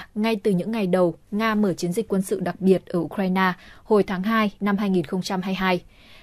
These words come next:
Theo cuốn sách này, vào tháng ba năm hai nghìn không trăm hai mươi hai, một quan chức của Ba Lan đã nói với nhà báo Parafianowicz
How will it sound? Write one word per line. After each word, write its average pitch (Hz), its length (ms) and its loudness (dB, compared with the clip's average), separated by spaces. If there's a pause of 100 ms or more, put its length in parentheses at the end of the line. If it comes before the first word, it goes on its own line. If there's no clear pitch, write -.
(120)
Theo 269 160 2
cuốn 226 140 2
sách 302 220 -4
này, 196 240 2
vào 175 140 -2
tháng 185 220 -2
ba 220 220 2
năm 202 160 0
hai 202 120 0
nghìn 185 140 2
không 196 180 -2
trăm 190 200 -2
hai 196 60 0
mươi 190 80 -2
hai, 190 260 0 (300)
một 247 120 4
quan 269 160 2
chức 320 180 -6
của 247 80 4
Ba 190 160 2
Lan 208 340 2
đã 190 120 -2
nói 190 220 -2
với 196 120 -4
nhà 202 220 -2
báo 170 400 0
Parafianowicz 202 1000 -2